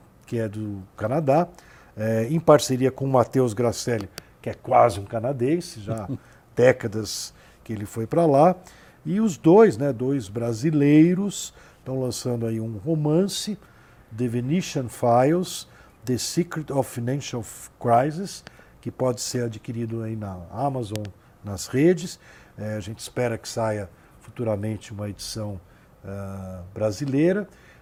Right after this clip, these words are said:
Na verdade, eh, Isaías, eu não te convidei hoje pra gente atacar novamente o, o livro, né? A gente tem outros assuntos que não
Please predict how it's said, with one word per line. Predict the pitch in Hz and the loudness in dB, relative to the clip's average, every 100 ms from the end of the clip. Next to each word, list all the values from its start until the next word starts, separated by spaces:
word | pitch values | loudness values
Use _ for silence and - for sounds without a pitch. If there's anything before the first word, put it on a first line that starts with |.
| - | -10
Na | 127 | -6
verdade, | 135 120 135 175 160 107 123 | -4 -2 2 4 2 0 -6
eh, | 117 113 110 110 | -4 -4 -4 -4
Isaías, | 110 120 110 101 | 0 0 0 -4
eu | 110 | -6
não | 117 | -8
te | 135 - | -8 -8
convidei | 139 127 123 | -8 -4 -4
hoje | 120 139 160 160 | -2 0 -2 -4
pra | 151 | -6
gente | 117 139 - | -6 -8 -10
atacar | 135 131 123 135 127 - - - _ 104 | -8 -8 -6 -6 -6 -10 -20 -20 _ -6
novamente | 117 123 117 110 127 131 - | -4 -2 -2 -2 -6 -8 -8
o, | 123 104 - - _ 117 | -8 -8 -12 -20 _ -10
o | |
livro, | 110 185 131 117 | -4 -2 -2 -4
né? | 127 160 - - - | -4 -6 -8 -20 -20
A | |
gente | 104 113 - | -16 -14 -10
tem | 117 | -10
outros | 117 156 175 143 127 | 0 2 0 -2 -6
assuntos | 110 - 175 170 - | -6 -6 -6 -6 -10
que | 131 | -10
não | 117 | -8